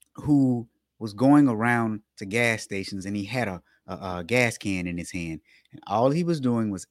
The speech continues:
asking if people could spare some gas to give to him. He wasn't asking for money. These were people who were pumping gas into their vehicles. And he just asked, "Can you give me some gas?" Tons of people said,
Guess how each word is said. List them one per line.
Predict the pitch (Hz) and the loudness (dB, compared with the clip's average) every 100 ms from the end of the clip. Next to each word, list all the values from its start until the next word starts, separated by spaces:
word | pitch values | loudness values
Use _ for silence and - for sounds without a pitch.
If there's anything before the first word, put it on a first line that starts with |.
| - | -4
asking | 107 120 - 120 117 113 | -2 -2 -6 -6 -6 -6
if | 101 - | -12 -16
people | - 131 127 117 | -8 -4 -2 -2
could | - 92 | -4 -10
spare | - - 107 107 | -8 -6 0 0
some | 101 - 87 | 0 -4 -4
gas | 98 98 95 - | -2 0 -2 -4
to | 90 | -6
give | 92 80 | -6 -6
to | 78 | -10
him. | 76 - _ - - | -12 -14 _ -20 -8
He | 117 | 4
wasn't | 151 160 156 | 6 8 8
asking | 156 - 156 | 6 4 -2
for | 170 | 2
money. | 143 123 120 123 - _ | 2 4 2 -2 -12 _
These | 117 113 | -2 -2
were | 107 | -4
people | 151 151 147 | -4 -2 0
who | 139 | 0
were | 110 | 0
pumping | - 139 127 107 | -2 -4 -2 0
gas | 110 117 117 | 2 2 0
into | 117 113 | -4 -4
their | 110 104 | -4 -4
vehicles. | 101 95 90 92 90 | -4 -6 -6 -6 -8
And | 95 95 | -8 -8
he | |
just | 101 98 110 | -6 -6 -4
asked, | 113 95 - _ _ _ _ | -4 -6 -10 _ _ _ _
"Can | 104 | 0
you | 98 | 2
give | 98 110 | 2 2
me | 107 | 2
some | 101 98 | -2 -2
gas?" | 113 113 80 - - _ _ _ _ _ _ _ _ _ _ _ - | 0 0 -2 -8 -16 _ _ _ _ _ _ _ _ _ _ _ -14
Tons | - 185 208 175 | -2 4 6 6
of | 143 | 4
people | 156 135 120 | 2 0 -2
said, | - 113 101 90 | -2 0 0 -2